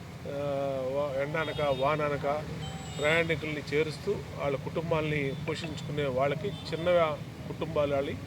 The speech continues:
వాళ్ళందరికీ కూడా అండగా ఉండవలసిన అవసరం ఉంది. ఈ ప్రభుత్వం వాళ్ళ కష్టాలు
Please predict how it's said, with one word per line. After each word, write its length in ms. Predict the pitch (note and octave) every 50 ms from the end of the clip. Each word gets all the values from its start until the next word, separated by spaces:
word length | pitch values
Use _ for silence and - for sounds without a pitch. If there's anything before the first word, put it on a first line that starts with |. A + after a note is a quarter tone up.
| - - - - - - - - -
వాళ్ళందరికీ 540 | - C3+ C3+ C#3 C#3 D#3 E3 F3+ E3 D3+ F3
కూడా 200 | C#3+ D#3 D#3+ D3+
అండగా 280 | C#3 C#3 C#3+ E3 D#3 E3
ఉండవలసిన 460 | D#3 D3+ D3 D#3 D3+ C3 - - C#3+
అవసరం 400 | B2 B2+ C3 - - D#3+ D#3 C#3
ఉంది. 240 | C3+ C#3+ F#3 C4 D4+ - - - - - - - - - C#3 C#3+
ఈ 20 |
ప్రభుత్వం 600 | C#3 C3+ D#3 D3+ D#3 F3+ - - - F#3 E3 D3 - - - - - - - - - -
వాళ్ళ 180 | C#3+ C#3+ C#3+
కష్టాలు 680 | C#3 - - D3+ D3+ - - F#3 F3 E3+ E3 E3+ F3+